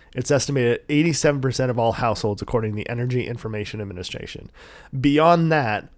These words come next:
almost any office you go to work in is going to have air condition. They have big units on the roof, malls are air conditioned, Walmart's air conditioned. Uh, everything has climate control.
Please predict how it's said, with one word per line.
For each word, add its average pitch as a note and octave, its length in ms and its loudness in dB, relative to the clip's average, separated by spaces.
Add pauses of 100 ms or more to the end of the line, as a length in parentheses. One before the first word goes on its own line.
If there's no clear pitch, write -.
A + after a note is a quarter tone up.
(460)
almost F3+ 600 2
any D#3+ 260 0
office C#3+ 480 0
you B2+ 160 0
go D3 200 4
to - 180 -4
work C#3 380 0
in G2+ 240 -8 (340)
is C3+ 160 0
going C#3+ 360 2
to C#3+ 80 0
have C#3 380 2
air C3+ 140 2
condition. C#3 640 -4 (680)
They C3+ 240 2
have G#2 420 -2
big D3+ 180 2
units C#3 320 -2
on G#2+ 140 -4
the A2+ 100 -4
roof, F#3+ 360 0
malls C3+ 400 2
are E3 80 8
air E3 100 8
conditioned, D#3 840 0
Walmart's D#3 580 2
air D#3+ 180 -4
conditioned. C#3+ 600 -4 (320)
Uh, - 80 -2 (120)
everything E3 680 2
has C#3 420 -2
climate C3+ 520 -4
control. - 560 -8